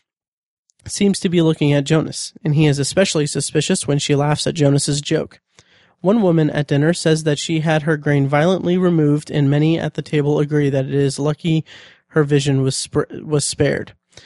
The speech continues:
She says she would rather live grain-free. When Leon, when Liam and Fionn return home, it,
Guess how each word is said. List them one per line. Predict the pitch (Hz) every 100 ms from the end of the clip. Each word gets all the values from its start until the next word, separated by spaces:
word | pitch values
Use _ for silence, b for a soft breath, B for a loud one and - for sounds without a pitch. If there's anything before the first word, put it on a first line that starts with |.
| B B
She | - 165
says | 170 170 170
she | - 170
would | 151 147 147 -
rather | 156 156 165 180 175 160
live | 151 147 143 139 -
grain-free. | - 147 143 143 139 - 156 - - _ _ _ _ _ _ _ _ _ _ _ _ b b b b b
When | 156 151
Leon, | 175 214 214 -
when | 165 156 147
Liam | 175 220 220 233 -
and | 151 -
Fionn | 185 170 143 147 - b b b
return | 151 - 190 180
home, | 160 185 143 135
it, | -